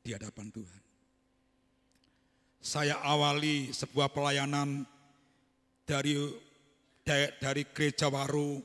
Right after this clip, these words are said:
pergi ke sebuah tempat yang namanya daerah, daerah Tambak Rejo, Tambak Sumur, Tambak Sawah. Kami itu harus ontel, saudaraku.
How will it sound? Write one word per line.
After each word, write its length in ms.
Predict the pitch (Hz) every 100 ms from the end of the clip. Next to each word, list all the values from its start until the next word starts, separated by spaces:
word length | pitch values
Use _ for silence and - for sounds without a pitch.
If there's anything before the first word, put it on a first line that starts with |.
| -
pergi 320 | - - 147
ke 160 | - 156
sebuah 400 | - - 139 123 - - -
tempat 480 | 160 156 151 - 139
yang 80 |
namanya 560 | 139 139 139 143 143 139 135 - - _ -
daerah, 320 | 143 143 139 - - - - _ _
daerah 400 | - 135 135 143
Tambak 320 | 147 147 143 139
Rejo, 480 | 143 - 135 113 104 - -
Tambak 320 | 139 131 -
Sumur, 320 | - 156 151
Tambak 240 | 135 135 127
Sawah. 320 | 127 123 123 - _ _ _ _ _ _ _ _ _
Kami 480 | 147 139 147 151 135
itu 160 | - 127
harus 240 | 127 - -
ontel, 720 | 160 147 147 135 165 143 123
saudaraku. 480 | 113 110 98 -